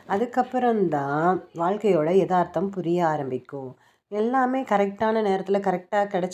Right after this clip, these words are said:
குழந்தைங்களுக்கு எதுவுமே தெரியாது. ஆனா, ஒவ்வொரு விஷயமும் தாமதமாயி, போராடி அந்த, ஆ,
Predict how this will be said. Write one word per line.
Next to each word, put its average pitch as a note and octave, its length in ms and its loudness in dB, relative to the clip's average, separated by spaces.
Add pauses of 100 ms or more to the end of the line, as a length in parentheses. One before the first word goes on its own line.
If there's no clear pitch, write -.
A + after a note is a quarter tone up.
(120)
குழந்தைங்களுக்கு E3+ 440 0
எதுவுமே F3+ 540 0
தெரியாது. D3 800 -4 (640)
ஆனா, C#3+ 500 -2 (340)
ஒவ்வொரு G#3+ 460 4
விஷயமும் G3 640 4
தாமதமாயி, F3+ 1080 2 (300)
போராடி G3+ 920 2
அந்த, E3+ 460 2 (140)
ஆ, D#3 60 -4